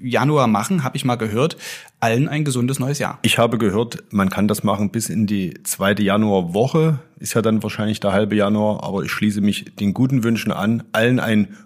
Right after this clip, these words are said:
Speaker 2: guten Rutsch, passenderweise.
Speaker 1: Das stimmt, auch wenn der Rutsch schon durch ist. Wir rutschen jetzt aber mal so sachte in diese Folge rein. Die ist natürlich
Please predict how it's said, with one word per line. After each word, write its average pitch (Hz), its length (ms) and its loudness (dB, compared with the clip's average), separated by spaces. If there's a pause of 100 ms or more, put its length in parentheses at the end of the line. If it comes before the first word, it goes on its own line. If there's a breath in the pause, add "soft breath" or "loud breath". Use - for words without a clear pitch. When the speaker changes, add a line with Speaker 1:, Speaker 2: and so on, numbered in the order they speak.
Speaker 2:
guten 123 240 2
Rutsch, 117 460 0 (680)
passenderweise. 87 680 0 (300)
Speaker 1:
Das - 160 -4
stimmt, 139 260 2
auch 107 140 -4
wenn 120 100 2
der 113 120 0
Rutsch 131 200 -4
schon 110 220 -2
durch 160 240 0
ist. 165 120 -2 (240 loud breath)
Wir 143 140 4
rutschen 180 340 0
jetzt 147 200 0
aber 131 160 0
mal 127 160 2
so 113 100 -2
sachte 120 340 -2
in 113 140 0
diese 131 260 0
Folge 117 400 -2
rein. 147 380 2
Die 143 220 -2
ist 185 200 -4
natürlich 170 600 -2